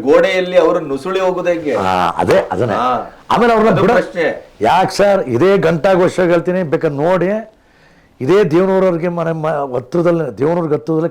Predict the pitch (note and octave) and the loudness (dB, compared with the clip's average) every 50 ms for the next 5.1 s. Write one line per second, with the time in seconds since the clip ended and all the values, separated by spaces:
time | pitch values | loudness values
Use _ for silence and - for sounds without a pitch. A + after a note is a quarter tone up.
0 | - - D#3+ E3+ F3 F3 E3+ E3+ F3 C3 D#3+ D#3 D#3 D#3 D3+ D#3+ C#3+ C#3+ D3+ D3+ | -2 0 2 2 4 2 2 0 -4 -4 -4 -2 -2 -2 -4 -6 -6 -8 -6 -6
1 | D3+ D#3+ D#3+ D#3 D3+ D#3 C#3+ - D#3 D#3 C3+ D#3+ D3 C3+ C3 C3+ D3 D3+ D3 B2+ | -4 -4 -4 -4 -4 -6 -4 -4 -4 -4 -4 -6 -6 -6 -6 -6 -4 -4 -4 -6
2 | A#2 A2 F#2+ - _ _ _ _ _ _ _ _ _ _ _ - A#2+ C#3 G3 F3 | -8 -10 -12 -14 _ _ _ _ _ _ _ _ _ _ _ -4 0 0 0 0
3 | - - - - A#3 E3 E3+ F3 G3 E3+ - - G#3 G#3 G#3 F#3 F#3+ F#3+ F#3+ F#3+ | 0 -2 0 0 2 2 2 2 2 2 2 2 2 2 2 2 2 0 0 0
4 | F#3 F3+ F#3 - - - - - - A2+ A#2 F3+ A#3 B3 B3 A#3+ A#3 A3 A3+ A3+ | 0 0 -2 -6 -10 -18 -20 -18 -10 -2 2 4 4 6 6 4 4 2 2 2
5 | A3+ | 0